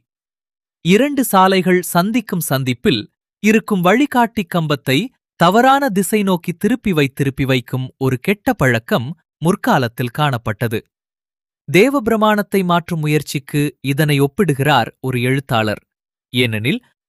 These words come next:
அந்த தீச்செயலால் ஏற்படும் குழப்பமும் கஷ்டமும்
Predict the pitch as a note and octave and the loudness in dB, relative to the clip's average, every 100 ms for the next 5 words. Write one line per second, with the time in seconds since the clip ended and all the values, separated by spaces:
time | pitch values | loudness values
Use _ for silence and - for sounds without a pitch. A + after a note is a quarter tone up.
0 | - F3 F#3 F#3 B3+ D4 - A#3 A3 G#3 | -2 0 0 0 2 0 2 2 4 4
1 | G#3+ F3 F3 - E3 D#3+ - F#3+ B3 - | 2 2 0 0 -2 -2 0 0 0 -2
2 | G#3+ G3 F#3+ - C#3+ - E3 A#2+ | -2 -2 -4 -4 -4 -2 -2 -2